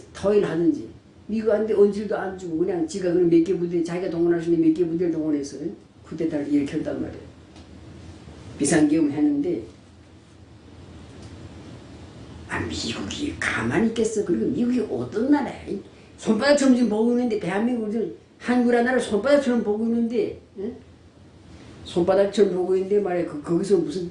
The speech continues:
저, 저, 비상계엄을 해? 그래, 하려면 똑바로 해야지. 병신 같은 놈이. 얘가, 얘가 비상계엄 안 했으면 지금, 지금 이재명은 지금 감옥에 가 있다고. 감옥에 가 있어야 될 놈이 지금 대통령이 됐다고.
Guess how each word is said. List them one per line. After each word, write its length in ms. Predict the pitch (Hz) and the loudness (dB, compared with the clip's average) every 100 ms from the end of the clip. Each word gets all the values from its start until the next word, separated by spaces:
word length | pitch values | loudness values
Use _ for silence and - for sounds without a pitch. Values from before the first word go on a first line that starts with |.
| - | -10
저, 160 | - 151 | -6 -6
저, 100 | - 147 - - - - 170 | -4 -8 -10 -20 -20 -16 -6
비상계엄을 600 | 160 147 139 131 117 104 | 0 2 2 0 -2 -4
해? 140 | 113 - - - - - - - - - - - - - - - | -8 -12 -16 -20 -20 -20 -20 -20 -20 -20 -20 -20 -18 -18 -16 -12
그래, 120 | 160 139 | -6 0
하려면 340 | 170 196 170 | 4 4 4
똑바로 300 | 165 175 147 | 0 -2 -4
해야지. 280 | 143 113 - - - - - - - | -6 -10 -14 -20 -20 -20 -20 -20 -16
병신 280 | 123 117 123 | -10 -8 -6
같은 200 | 110 123 | -6 -4
놈이. 160 | 107 107 - - - - - - - - - - - - | -4 -4 -10 -18 -20 -20 -20 -20 -18 -18 -18 -18 -10 2
얘가, 340 | 302 320 220 214 | 6 6 2 2
얘가 280 | 294 269 - | 2 2 -2
비상계엄 420 | 180 214 247 240 | -2 -2 -2 -4
안 160 | 190 196 | -4 -4
했으면 300 | 170 170 165 | -2 -2 -2
지금, 400 | 240 262 170 - | -2 -2 -2 0
지금 240 | 254 226 | 0 0
이재명은 400 | 165 180 247 202 | 2 2 2 0
지금 220 | 220 202 | -2 -4
감옥에 380 | - 120 139 120 | -4 -6 -4 -4
가 120 | 120 | -4
있다고. 420 | 120 160 190 165 - - - - - - - - - - - - - - - - - - - - - - - - - - - - - - - - - - - - - - - - - - - - - - - | -6 -6 -8 -8 -12 -20 -20 -20 -20 -20 -18 -18 -18 -18 -18 -18 -18 -18 -18 -18 -18 -18 -18 -18 -16 -16 -16 -16 -18 -18 -16 -16 -16 -18 -18 -18 -18 -18 -16 -16 -16 -16 -16 -14 -14 -14 -14 -16 -16 -18 -8
감옥에 320 | 165 220 240 | 0 4 4
가 100 | 226 | 2
있어야 260 | 220 233 233 | 0 2 2
될 180 | 226 233 | 2 2
놈이 200 | 269 220 | 2 0
지금 160 | 196 | 0
대통령이 360 | - 190 196 165 | -2 -2 0 2
됐다고. 320 | 135 120 120 | 0 -8 -14